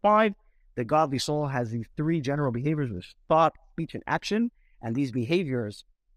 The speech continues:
are motivated by the emotion, and which are in turn motivated by the brain.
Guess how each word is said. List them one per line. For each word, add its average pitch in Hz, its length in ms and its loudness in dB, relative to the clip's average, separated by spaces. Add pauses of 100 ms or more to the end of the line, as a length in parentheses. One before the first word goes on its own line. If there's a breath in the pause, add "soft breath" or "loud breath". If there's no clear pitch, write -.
(260)
are 131 120 -4
motivated 139 800 0
by 135 500 4
the 107 100 -6
emotion, 147 500 -6 (520)
and 120 280 -2
which 139 200 -2
are 139 180 2
in 110 120 -4
turn 139 240 -2
motivated 107 400 -4
by 113 160 -2
the 104 80 -6
brain. 131 400 -4